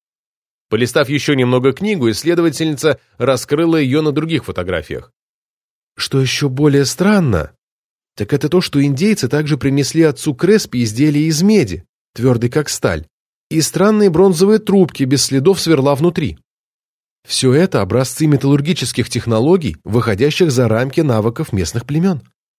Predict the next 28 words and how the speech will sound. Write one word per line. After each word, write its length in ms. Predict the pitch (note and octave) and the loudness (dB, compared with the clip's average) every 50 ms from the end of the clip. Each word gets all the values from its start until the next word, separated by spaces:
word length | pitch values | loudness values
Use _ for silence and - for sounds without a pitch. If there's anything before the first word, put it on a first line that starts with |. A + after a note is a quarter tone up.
| _ _ _ _ _ _ _ _ _ _ _ _ _ _ _ _ _ _ _ - | _ _ _ _ _ _ _ _ _ _ _ _ _ _ _ _ _ _ _ -18
Взяв 320 | - F#2+ A2+ D3+ D3+ - | -8 -2 0 0 0 0
книгу, 320 | - F3 G3 G#3+ G3+ G#3 | -2 0 0 2 2 2
Грей 200 | F3+ D#3 E3+ F3+ | 2 2 2 4
нашел 340 | F#3 F3+ E3+ - - F#3 F3 | 4 2 2 2 2 0 0
в 80 | D#3+ D3+ | 0 0
ней 160 | E3+ E3+ E3+ | 0 0 2
и 20 | |
другие 380 | D#3+ D#3+ E3 F3+ F3 G3 F#3+ D3 | 2 2 0 -2 -2 -2 -2 -2
снимки 340 | - - D#3 D#3 D3+ - D3+ | -2 -2 -2 -2 -2 -4 -4
предметов 560 | B2 B2+ B2+ A2+ A#2 C#3 E3 E3 F3 D3+ A#2+ | -2 -2 -2 0 0 0 -2 -2 -2 -2 -4
из 120 | D3+ C#3 | -4 -4
коллекции 480 | - - A#2+ A#2 C#3 C#3 C3+ - - C3 | -2 -2 0 2 2 0 0 -2 -2 -2
отца 260 | A2+ - - - A2 | -2 -2 -2 -4 -4
Карлоса. 640 | F#2+ - G2+ E2+ D2+ C#2 A1+ - - - - - _ _ _ _ _ _ _ _ _ _ _ _ - | -4 -2 -6 -6 -6 -6 -12 -14 -16 -18 -20 -20 _ _ _ _ _ _ _ _ _ _ _ _ -10
В 120 | - A#2 | -6 -4
основном 360 | A#2+ - F#3+ F#3+ G3 A#3+ A#3 | -2 0 2 2 4 4 2
это 120 | A3 - G3 | 2 2 2
были 180 | F3+ G3+ G3 | 2 2 0
золотые 400 | F3+ C#3+ F3 F#3 F3+ E3+ F#3+ G3 E3+ | 0 0 2 0 0 0 -2 -4 -2
таблички 500 | F#3 E3+ E3 F3 F#3 F#3+ - - - F3 | 0 0 0 0 -2 -4 -6 -6 -4 -4
и 60 | D#3+ | -4
свитки, 400 | - - F#3 A3+ G#3+ - - C3 | -2 -2 -2 -2 -2 -2 -2 -4
изображающие 800 | A#2+ G#2+ B2+ C3 C3+ C#3 B2 D3+ F#3+ F#3 F3 - - E3 D#3 | -2 -2 0 0 2 2 2 2 2 2 2 2 0 -2 -2
целый 300 | - - F3 F3 F3 E3+ | -2 -2 -2 0 0 0
калейдоскоп 640 | - - E3 D3+ D3 C#3 D3 C#3+ - - - F#3+ E3 - | 0 0 0 0 0 2 0 0 0 0 -2 -2 0 0
астрологических 800 | D#3+ - - D#3 D#3+ D#3 D3+ C#3+ E3 E3 - D#3+ - - D3+ B2+ | -2 0 0 2 2 2 0 0 -2 -4 -4 -4 -6 -6 -8 -10
фигур, 480 | - - F3 F3 E3+ F3+ D3+ A2+ - - _ _ _ | -8 -10 -10 -8 -4 -2 -2 -2 -2 -6 _ _ _
пирамид 500 | - C3 A#2+ A2+ A2 B2 D3+ D#3+ - | -2 -2 0 0 0 -2 -2 -4 -4